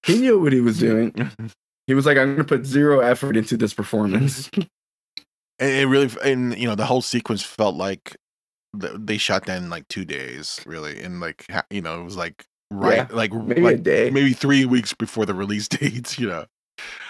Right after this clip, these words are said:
Speaker 2: Um,
Speaker 1: Yeah.
Speaker 2: it's, yeah, it was, it's a, it, like, we have troubles with the M C U. We, we thought the M C U was over, and I don't know if Guardians Volume Three saves it or maybe gives it a,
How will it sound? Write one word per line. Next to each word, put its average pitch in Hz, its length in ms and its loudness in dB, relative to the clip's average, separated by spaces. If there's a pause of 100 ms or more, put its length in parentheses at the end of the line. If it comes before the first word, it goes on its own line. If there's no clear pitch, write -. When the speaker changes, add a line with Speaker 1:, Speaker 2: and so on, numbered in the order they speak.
(240)
Speaker 2:
Um, 117 380 4
Speaker 1:
Yeah. 101 240 -2 (180)
Speaker 2:
it's, 170 240 0
yeah, 185 300 2
it 110 60 2
was, 131 200 -2
it's 139 200 -4
a, 147 60 4 (180)
it, 139 80 -6 (600)
like, 180 200 -2
we 165 120 -4
have 180 200 2
troubles 113 320 0
with 104 140 -4
the 98 100 -2
M 104 100 2
C 98 160 -4
U. 90 300 -8
We, 101 260 -8
we 110 140 -4
thought 113 260 0
the 98 180 -2
M 92 120 -4
C - 140 -8
U 92 180 -6
was 85 340 -10
over, 95 720 -4
and 104 380 -2 (680)
I 165 140 2
don't 202 140 4
know 196 120 2
if 180 240 -2
Guardians 170 680 0
Volume 143 340 2
Three 143 240 -2
saves 139 440 0
it 156 100 2
or 127 80 2
maybe 117 280 0
gives 117 360 0
it 113 120 2
a, 98 160 0